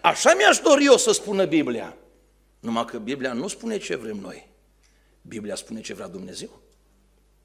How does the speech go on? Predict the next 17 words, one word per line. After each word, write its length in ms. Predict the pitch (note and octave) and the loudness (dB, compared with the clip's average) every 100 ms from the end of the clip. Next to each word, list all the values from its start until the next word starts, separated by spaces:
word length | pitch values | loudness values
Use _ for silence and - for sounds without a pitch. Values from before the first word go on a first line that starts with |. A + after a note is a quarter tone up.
| _ _ _ _ _ _ _ _ _ _ _ - - - | _ _ _ _ _ _ _ _ _ _ _ -20 -18 -6
Și 180 | - G3 | 0 6
dacă 280 | F#3 F#3 E3 | 6 6 2
toți 340 | A3+ C#4 A#3 | 6 6 6
au 120 | A3 | 4
fost 260 | G#3 G#3+ - | 4 0 0
scoși, 320 | - F#3+ E3+ - - | -4 -4 -6 -14 -18
dacă 320 | - A#2 A#2 | -4 -4 -4
toți 360 | A2+ - G3+ - | -6 -2 -2 -2
au 140 | E3+ | -4
mâncat, 400 | E3 D#3+ D#3 C#3+ | -4 -8 -6 -6
toți 260 | - D3+ - | -6 -8 -4
au 100 | A#2 | -4
băut, 460 | A2 B2+ D#3+ - - _ _ _ _ _ _ _ | -2 -4 -4 -10 -20 _ _ _ _ _ _ _
Biblia 400 | F#2 C3+ C3 A#2 | -8 -6 -4 -6
spune 360 | - - A#2 | -8 -10 -12
ceva 300 | G#2 - G2+ | -12 -12 -12
tragic. 480 | G2 - G2 F2 - | -12 -14 -14 -16 -18